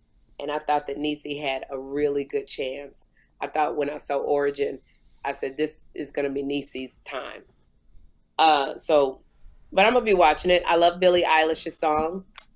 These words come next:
Jon Batiste got nominated. His documentary did not,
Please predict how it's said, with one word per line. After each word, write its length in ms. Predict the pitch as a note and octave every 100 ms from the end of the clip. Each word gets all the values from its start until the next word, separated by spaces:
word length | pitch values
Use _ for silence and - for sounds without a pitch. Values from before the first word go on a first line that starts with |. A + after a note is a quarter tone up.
| _ _ _ _ - - _ -
Jon 340 | E3+ E3+ E3+
Batiste 760 | E3 D#3+ - G3 G#3 G#3 - - E3+
got 220 | E3 D3+
nominated. 560 | F3 E3 E3 E3+ E3+ F3
His 160 | F3+
documentary 720 | E3+ E3+ E3+ E3 E3+ F3+ - D#3+
did 240 | D#3 D3+
not, 300 | D3+ C#3+ D3+